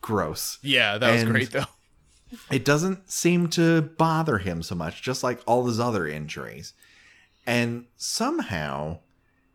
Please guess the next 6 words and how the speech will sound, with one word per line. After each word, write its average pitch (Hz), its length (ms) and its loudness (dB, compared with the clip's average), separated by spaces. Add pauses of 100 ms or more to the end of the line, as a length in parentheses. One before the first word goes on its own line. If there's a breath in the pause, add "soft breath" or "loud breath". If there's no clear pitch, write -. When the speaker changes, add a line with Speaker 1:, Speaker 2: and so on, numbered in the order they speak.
(380)
Speaker 1:
Tommy 277 380 -6
gets 185 280 -4
him 135 140 -4
turned 208 480 -2
around 85 720 2 (540 soft breath)
and 113 520 0